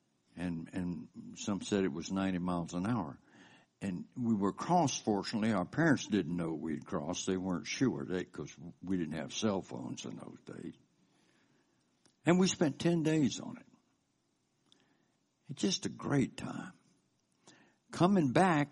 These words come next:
we came up the eastern shore of Mobile Bay to Fairhope, and you could see twelve miles across the bay was our cottage. You couldn't see it then, but, I mean, it was twelve miles across the bay. And so we were so close to home, and it was a little choppy,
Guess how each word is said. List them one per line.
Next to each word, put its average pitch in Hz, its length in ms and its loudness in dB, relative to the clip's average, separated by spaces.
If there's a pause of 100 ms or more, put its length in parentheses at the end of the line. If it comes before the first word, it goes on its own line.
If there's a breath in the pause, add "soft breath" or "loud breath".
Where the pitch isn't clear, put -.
we 110 140 0
came 147 260 2
up 139 140 0
the 104 100 0
eastern 139 480 2
shore 101 260 0
of 90 60 0
Mobile 90 400 0
Bay 104 240 2
to 113 80 0
Fairhope, 90 560 0 (580 loud breath)
and 104 300 2
you 127 140 6
could - 120 0
see 135 220 2
twelve 131 380 2
miles 117 340 4
across 113 400 0
the 117 80 0
bay 90 340 0 (320 soft breath)
was 101 220 0
our 120 160 4
cottage. 85 560 0
You 90 60 -2
couldn't 62 280 -6
see 104 200 2
it 69 140 -2 (300)
then, 87 300 2
but, 90 140 0
I - 20 -2
mean, 95 200 0
it 92 100 -4
was 117 140 -2
twelve 90 340 0
miles 80 340 -6
across 67 480 -12
the 82 60 -6
bay. 90 320 0 (440 loud breath)
And 113 160 4
so 135 160 4
we 160 120 6
were 175 160 2
so 190 240 2
close 127 360 0
to 110 80 -2
home, 90 380 0 (240 loud breath)
and 240 140 6
it 294 40 6
was 294 160 4
a 262 80 6
little 254 280 6
choppy, 131 640 4